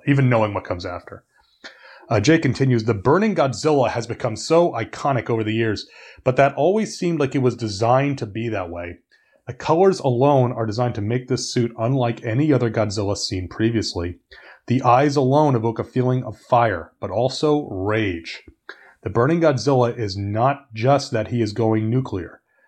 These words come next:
but that he is full of rage. Maybe people don't agree with that, but he is not Gamera.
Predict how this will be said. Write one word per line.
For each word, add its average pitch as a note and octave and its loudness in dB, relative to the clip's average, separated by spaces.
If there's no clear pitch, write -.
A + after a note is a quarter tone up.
but G#2 -4
that A#2 2
he B2 4
is B2+ 2
full C#3 4
of G#2 -4
rage. G#2 -2
Maybe F3 6
people F3 2
don't C3 4
agree G#2+ 0
with C3 -2
that, E2+ -6
but - -6
he C#3 4
is B2+ 0
not D3 0
Gamera. B2+ 0